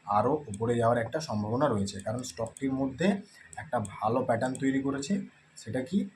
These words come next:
সেটা হচ্ছে হায়ার হাই প্যাটার্ন, হায়ার হাই, হায়ার লো। তার প্রিভিয়াস লোকে কিন্তু ব্রেক করছে না, কাজেই স্টকটি কিন্তু এখনও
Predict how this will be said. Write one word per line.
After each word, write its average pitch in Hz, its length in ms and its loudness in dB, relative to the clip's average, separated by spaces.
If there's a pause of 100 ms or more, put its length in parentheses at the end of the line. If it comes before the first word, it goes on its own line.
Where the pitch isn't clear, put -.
(240)
সেটা 120 340 -4
হচ্ছে 135 220 -4 (200)
হায়ার 127 480 6 (100)
হাই 113 180 4 (120)
প্যাটার্ন, 95 320 -4 (140)
হায়ার 120 340 4 (100)
হাই, 147 200 4 (120)
হায়ার 107 360 0
লো। 98 100 4 (460)
তার 113 180 2
প্রিভিয়াস 127 380 2 (140)
লোকে 120 320 2
কিন্তু 135 200 0 (100)
ব্রেক 123 160 0 (100)
করছে 101 320 -4
না, 87 80 -6 (440)
কাজেই 143 260 4 (420)
স্টকটি - 420 -6
কিন্তু 143 220 0 (560)
এখনও 147 340 0